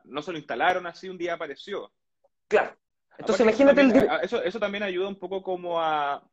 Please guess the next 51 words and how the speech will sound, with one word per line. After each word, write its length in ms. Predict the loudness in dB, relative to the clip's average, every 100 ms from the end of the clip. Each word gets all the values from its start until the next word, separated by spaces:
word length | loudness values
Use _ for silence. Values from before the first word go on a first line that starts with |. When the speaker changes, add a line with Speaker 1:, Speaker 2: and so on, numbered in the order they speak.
| _ _ -20 _ _
Speaker 1:
descentralizar 1120 | -12 -10 -10 -6 -6 -6 -8 -2 0 0 -4 -16
y 280 | -12 -8 -8
también 720 | -10 -10 -8 -8 -10 -14 -16 _ _
sacar 340 | -10 -6 -6
un 80 | -6
poco 300 | -6 -6 -4
como 180 | -6 -8
el 80 | -6
manto 640 | -6 -6 -6 -6 -8 -10 -18 -8
conservador 640 | -6 -4 -2 0 2 2
que 80 | -2
existe, 320 | -6 -10 -6
porque 200 | -6 -2
a 40 | 0
veces 240 | 0 -4
esas 100 | -6
políticas 440 | -6 -6 -4 -4
no 80 | -4
se 140 | -8 -2
llevan 240 | 0 0
a 100 | -2
cabo 280 | 0 0 0
porque 260 | -2 -4
la 100 | -6
persona 260 | -6 -10 -10
encargada, 580 | -6 -2 2 2 2 -2 _ _ -2
probablemente 360 | 0 0 -2
en 40 | -8
Santiago, 560 | -8 -2 0 0 -4 _
es 100 | -4
muy 100 | -2
conservadora 580 | -2 -4 0 2 2 0
y 40 |
dice, 240 | 0 -2 -2
"No, 160 | 0
no 60 | 0
están 160 | -2 -4
preparados", 460 | -2 0 0 -2 -10 _
y 60 | -10
resulta 300 | -8 -6 -6
que 60 |
la 60 | -6
gente 140 | -8
está 140 | -8 -4
de 80 | -4
acuerdo 260 | -4 -6
y 20 |
no 60 | -6
hay 60 | -10
ningún 140 | -8
problema. 380 | -8 -6 -8